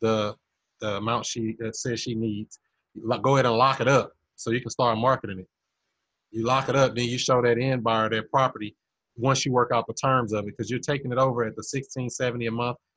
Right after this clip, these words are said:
P I T I, principal, interest, taxes, and insurance. And once you lock it up for that amount, then you can go ahead and start marketing the same way you would do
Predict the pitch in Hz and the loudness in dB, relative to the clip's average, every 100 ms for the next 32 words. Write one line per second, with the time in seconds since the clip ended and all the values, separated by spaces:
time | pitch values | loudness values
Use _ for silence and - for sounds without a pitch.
0 | _ - 147 131 123 117 - 156 143 143 | _ -2 0 0 -2 -2 -4 -2 2 2
1 | 139 - _ _ - 175 143 143 139 135 | 0 -4 _ _ -2 -2 -2 -4 -6 -6
2 | - 135 131 117 120 117 117 165 165 156 | -8 -8 -8 -10 -10 -8 -4 0 0 0
3 | - - _ _ _ _ _ _ _ _ | -6 -14 _ _ _ _ _ _ _ _
4 | _ 117 110 104 131 131 135 131 127 120 | _ -4 -4 -2 -2 0 0 0 2 2
5 | 127 123 127 117 123 117 131 117 - _ | 2 0 -4 0 0 2 0 0 -2 _
6 | 110 117 113 110 117 113 104 120 107 113 | -8 -6 -4 -2 0 0 -2 -2 0 0
7 | 110 107 101 98 98 135 127 117 113 117 | -2 -4 -10 -12 -6 -2 0 0 0 -2
8 | 113 110 120 110 | -2 0 0 0